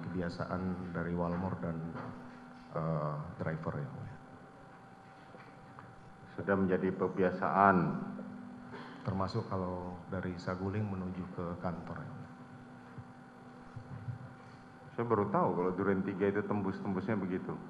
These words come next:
Speaker 2: Itu bukannya cuma satu komplek terusan nggak ada jalannya?
Speaker 1: Ada jalan. Waktu itu memang, eh, kami memasang, apa, pagar pembatas karena waktu itu tidak ada pagar pembatas, sehingga waktu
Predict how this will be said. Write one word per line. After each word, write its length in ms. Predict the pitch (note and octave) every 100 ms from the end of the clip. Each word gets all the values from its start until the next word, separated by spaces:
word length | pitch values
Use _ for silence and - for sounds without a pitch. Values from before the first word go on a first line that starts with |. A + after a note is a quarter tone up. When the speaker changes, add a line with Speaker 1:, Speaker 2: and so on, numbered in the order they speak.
| - - -
Speaker 2:
Itu 180 | A2+ B2+ F#3+
bukannya 340 | A#2 A2+ G#2
cuma 240 | G#2+ A2 A2
satu 240 | A2 G#2
komplek 400 | A2 G#2 A#2 B2+ A#2
terusan 280 | G#2 A#2+
nggak 200 | G2+ F2
ada 40 | F#2
jalannya? 440 | F#2 G2+ A2+ D2 C2+ - - -
Speaker 1:
Ada 220 | G2 G2+ G2 G2
jalan. 320 | G2 F#2 G#2+ C3+ D#3 - - - -
Waktu 320 | G2 F#2+ G2+ G2+
itu 120 | B2
memang, 440 | A2 A2 A#2+ B2+ A#2+ - - - - - -
eh, 180 | F#2+ F#2+
kami 280 | G2+ G2+ G#2+
memasang, 640 | G2+ F#2+ G2 F#2+ - F#2+ F#2 F#2 F2+ F2+ F#2 F2+
apa, 120 | G2 A2 - - - - - - - - G2
pagar 280 | F2+ F2+ -
pembatas 480 | G2 F2 D#2+ A#2 A#2
karena 200 | G2+ F#2
waktu 200 | F2+ A2
itu 120 | A2
tidak 200 | F2+ E2+
ada 120 | E2+ E2+ - - - - - - - -
pagar 280 | F2+ F2 E2+
pembatas, 480 | F2 E2 E2+ - F2+ -
sehingga 280 | F2 E2+ E2 E2+ - - - - - -
waktu 220 | F2+ F#2+